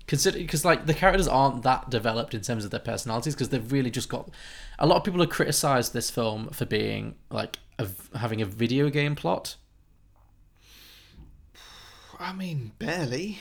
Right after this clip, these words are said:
Speaker 1: Yeah. It's like, I, I, I'm, I'm
Speaker 2: I,
Speaker 1: not
Speaker 2: I,
Speaker 1: saying this is
Speaker 2: like,
Speaker 1: my pers-, opinion,
Speaker 2: like,
Speaker 1: I'm just saying.
Speaker 2: I, I, I, I, you know what, actually, I can see where they mean by a video game plot, but
Speaker 1: Yeah.
Speaker 2: in this case, that is not a criticism.
Speaker 1: Mm.
Speaker 2: If they criticised that for, say, the most recent Star Wars film, yeah, I get it.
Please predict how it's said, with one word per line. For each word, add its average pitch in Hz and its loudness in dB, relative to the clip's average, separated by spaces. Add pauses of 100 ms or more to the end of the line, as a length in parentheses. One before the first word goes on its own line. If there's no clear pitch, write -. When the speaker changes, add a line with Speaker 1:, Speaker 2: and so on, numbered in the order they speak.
Speaker 1:
Yeah. - -8 (140)
It's - 4
like, 220 8 (120)
I, 190 8
I, 196 10 (100)
I'm, 170 10
I'm 170 8
Speaker 2:
I, - 6
Speaker 1:
not 208 6
Speaker 2:
I, - 6
Speaker 1:
saying 226 8
this 190 2
is 180 4
Speaker 2:
like, 160 8
Speaker 1:
my 165 10
pers-, 147 0
opinion, - 0
Speaker 2:
like, 240 6
Speaker 1:
I'm 131 0
just - 2
saying. 117 0
Speaker 2:
I, 214 2
I, 208 -4 (580)
I, 202 -2
I, 220 4
you 247 -2
know 190 4
what, - 4
actually, 151 -2
I - -2
can 190 -4
see 240 -2
where 214 2
they 185 2
mean 156 2
by 131 0
a 127 -2
video 131 -2
game 123 -2
plot, 143 -4
but 143 -4
Speaker 1:
Yeah. 101 -2
Speaker 2:
in 175 -2
this 233 -2
case, 127 -2
that 170 -4
is 127 -2
not 143 -2
a - -4
criticism. - -6 (120)
Speaker 1:
Mm. 120 -6 (100)
Speaker 2:
If - -8
they 160 2 (240)
criticised - -4
that 143 -2
for, 135 -2
say, 143 -4
the 135 -8 (120)
most 135 -4
recent 143 -4
Star 147 0
Wars 127 -2
film, 131 -4
yeah, 165 0
I - -2
get 165 0
it. - -8